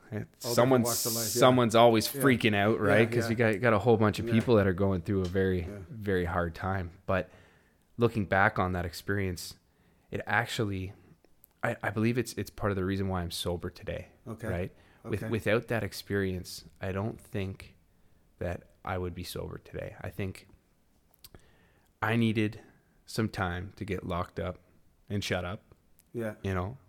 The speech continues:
Speaker 1: for my brain to clear a little bit so that the people
Speaker 2: And maybe a little beat up.
Speaker 1: Yeah, and a, and a little beat up. Yeah, absolutely. But I need some time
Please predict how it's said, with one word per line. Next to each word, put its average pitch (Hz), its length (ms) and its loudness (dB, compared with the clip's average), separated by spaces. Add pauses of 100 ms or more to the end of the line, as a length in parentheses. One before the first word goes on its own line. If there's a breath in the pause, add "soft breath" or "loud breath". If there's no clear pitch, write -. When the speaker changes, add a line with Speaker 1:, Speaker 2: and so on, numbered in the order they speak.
(200)
Speaker 1:
for - 120 -2
my 101 140 0
brain 101 320 0
to - 80 -10
clear 107 340 0
a 98 40 0
little 98 220 -4
bit 90 300 -10 (420 soft breath)
so 101 300 0
that 98 380 -8
the - 80 -8
people 143 320 -6
Speaker 2:
And 190 100 4
maybe 160 120 2
a 135 40 0
little 123 140 -2
beat 110 240 -8
up. 104 160 -12 (200)
Speaker 1:
Yeah, 147 200 6
and 110 220 2
a, 120 80 0
and 123 160 0
a 123 40 2
little 120 200 2
beat 90 240 -4
up. 95 160 -4
Yeah, 104 160 -4 (100)
absolutely. 101 680 -4 (580 soft breath)
But 110 120 0
I 104 60 0
need 113 220 2
some 120 180 -2
time 127 460 -4